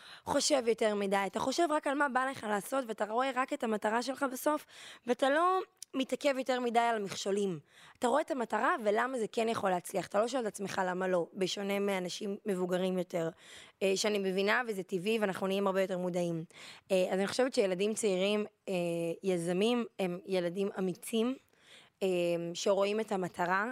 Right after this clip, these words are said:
שהם מאוד, מאוד נחושים ב-, ב-,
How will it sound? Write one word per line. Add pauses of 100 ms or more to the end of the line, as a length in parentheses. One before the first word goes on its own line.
(140)
שהם
מאוד,
מאוד
נחושים
ב-, (160)
ב-,